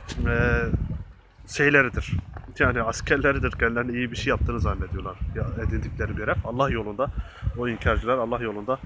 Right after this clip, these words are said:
harcayacaklar Allah, e, daha da harcayacaklar Allah diyor. Sonra, e, şeyi boylayacaklar.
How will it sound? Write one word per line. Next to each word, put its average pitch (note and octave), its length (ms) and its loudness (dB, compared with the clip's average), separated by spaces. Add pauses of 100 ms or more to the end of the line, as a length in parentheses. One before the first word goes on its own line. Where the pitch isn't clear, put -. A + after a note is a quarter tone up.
(340)
harcayacaklar A2 580 2
Allah, G2+ 340 -4
e, G#2+ 240 -8 (640)
daha B2 220 2
da A2+ 100 0
harcayacaklar A#2 520 0
Allah G#2 320 -4
diyor. C3+ 120 0 (500)
Sonra, C#3 360 6 (540)
e, - 100 -6 (840)
şeyi C#3+ 440 4 (340)
boylayacaklar. D3 760 2